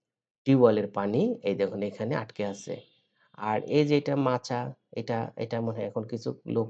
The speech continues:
মনে হয় পাশের লোক এই মাচাতে, আহ, এগুলো শাকগুলো খেয়ে থাকে। এই গাছ আছে, বেল ধরে আছে।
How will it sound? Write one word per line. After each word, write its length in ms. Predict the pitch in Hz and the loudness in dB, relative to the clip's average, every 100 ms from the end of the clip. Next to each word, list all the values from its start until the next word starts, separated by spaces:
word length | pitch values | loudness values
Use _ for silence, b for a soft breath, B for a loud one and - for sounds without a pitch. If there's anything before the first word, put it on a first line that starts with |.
| 113 | -4
মনে 120 | 107 | -4
হয় 100 | 101 | -4
পাশের 380 | 101 - - 104 | -6 -10 -8 -6
লোক 200 | 101 98 98 | -2 -2 -2
এই 100 | 95 - _ - | -4 -8 _ -20
মাচাতে, 360 | - 98 104 - b b b - | -12 -8 -6 -6 b b b -20
আহ, 120 | 85 | -12
এগুলো 380 | 85 98 101 95 92 | -8 -6 -4 -4 -6
শাকগুলো 420 | - 104 101 101 | -8 -8 -6 -6
খেয়ে 180 | 107 101 | -6 -6
থাকে। 320 | 110 113 160 170 B B | -6 -4 -4 -4 B B
এই 120 | 107 | -6
গাছ 360 | 98 104 101 104 | -2 -2 -2 -4
আছে, 260 | 107 - 202 - _ _ _ _ - | -6 -2 -2 -2 _ _ _ _ -12
বেল 220 | 95 101 | -8 -6
ধরে 240 | 98 107 113 | -4 -4 -4
আছে। 300 | 117 - | -6 -6